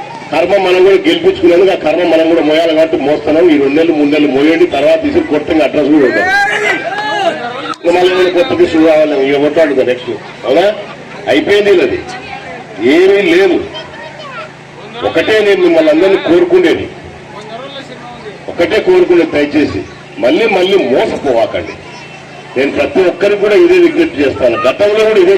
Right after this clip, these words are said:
చెప్పిన, నాయనా వాళ్ళు ఏం పలకరియర్రా స్వామి, మనం ఎవరో కూడా తెలియదు వాళ్ళకి. వాళ్ళ వ్యాపారాల కోసం మన-, వాళ్ళకి అధికారం కావాలా, దాన్ని అడ్డం పెట్టుకొని మిమ్మల్ని మోసపుస్తారు. అవునా? లేకపోతే ఎవరా వీళ్ళు,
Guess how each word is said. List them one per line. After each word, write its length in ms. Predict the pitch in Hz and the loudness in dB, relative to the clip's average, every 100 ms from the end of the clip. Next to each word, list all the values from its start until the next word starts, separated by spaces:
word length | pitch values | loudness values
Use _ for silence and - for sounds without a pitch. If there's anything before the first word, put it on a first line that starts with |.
| - | 0
చెప్పిన, 260 | 160 - - - - - - - | -4 -2 -2 -4 -14 -18 -8 -2
నాయనా 240 | 147 190 214 | 0 2 2
వాళ్ళు 180 | 190 180 143 170 | 2 4 4 2
ఏం 80 | - - | 2 -2
పలకరియర్రా 560 | 170 175 190 196 175 160 | -2 2 4 4 2 0
స్వామి, 260 | 151 151 180 185 | 0 2 2 4
మనం 140 | 160 143 | 2 2
ఎవరో 180 | 147 185 202 | 2 2 2
కూడా 140 | 214 - | 2 0
తెలియదు 240 | 160 160 147 | 2 2 2
వాళ్ళకి. 300 | 139 120 165 190 - - - 127 | 0 2 0 0 -6 -18 -6 -2
వాళ్ళ 160 | 156 147 | 0 0
వ్యాపారాల 440 | 147 175 214 220 208 196 | 0 0 0 2 0 2
కోసం 220 | 185 190 | 2 2
మన-, 180 | 175 147 | 2 2
వాళ్ళకి 200 | 147 131 131 | 0 0 -2
అధికారం 360 | 147 196 202 175 | 0 2 2 2
కావాలా, 280 | 165 156 175 165 | 2 0 0 -2
దాన్ని 180 | 151 147 | -2 0
అడ్డం 180 | 143 190 185 | -2 0 0
పెట్టుకొని 300 | 175 180 180 | 0 2 4
మిమ్మల్ని 280 | 165 165 139 135 | 4 2 0 0
మోసపుస్తారు. 680 | 175 170 156 156 156 143 190 - - | 0 0 0 0 0 0 -2 -4 -4
అవునా? 180 | 147 202 - - - - - | -2 -2 -4 -12 -18 -10 -4
లేకపోతే 280 | 165 196 180 139 | -2 -2 0 2
ఎవరా 240 | 170 254 240 | 2 0 0
వీళ్ళు, 240 | 165 123 | 0 0